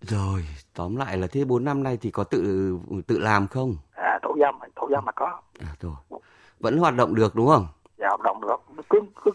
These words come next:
Speaker 2: cứng đầu lắm mà, từ khi quan hệ
Speaker 1: Rồi.
Speaker 2: sau tự nhiên nó xuất tinh
Speaker 1: Tại
Speaker 2: rồi mà tự nhiên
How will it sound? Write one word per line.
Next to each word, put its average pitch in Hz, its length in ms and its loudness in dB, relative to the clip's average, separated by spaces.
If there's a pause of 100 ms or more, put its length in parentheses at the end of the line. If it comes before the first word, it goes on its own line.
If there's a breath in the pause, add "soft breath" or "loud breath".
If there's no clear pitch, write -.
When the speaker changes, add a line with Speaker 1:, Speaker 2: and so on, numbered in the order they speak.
Speaker 2:
cứng 240 140 -6
đầu 185 220 4
lắm 208 180 -2
mà, 190 160 2
từ 135 120 -2
khi 156 140 -2
quan 143 200 0
hệ 113 160 -2
Speaker 1:
Rồi. 135 280 -4
Speaker 2:
sau 147 220 6
tự 123 80 0
nhiên 143 260 2
nó - 100 -16
xuất 180 160 -8
tinh 165 80 4
Speaker 1:
Tại - 100 4
Speaker 2:
rồi 131 120 -2
mà 123 220 -6
tự 123 100 -10
nhiên 147 120 -12